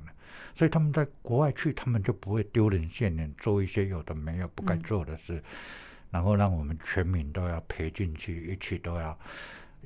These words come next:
Speaker 1: 这，这个倒是我们蛮注意的生活的一个纪律跟态度。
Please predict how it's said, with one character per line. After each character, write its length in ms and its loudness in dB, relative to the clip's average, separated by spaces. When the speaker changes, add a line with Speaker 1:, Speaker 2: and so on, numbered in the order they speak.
Speaker 1:
这， 120 4
这 80 4
个 100 2
倒 180 4
是 140 -4
我 160 0
们 180 -2
蛮 260 -4
注 280 6
意 120 2
的 160 -4
生 360 0
活 280 -8
的 180 -8
一 60 -8
个 140 -4
纪 280 -2
律 120 -2
跟 180 -8
态 140 -4
度。 140 -6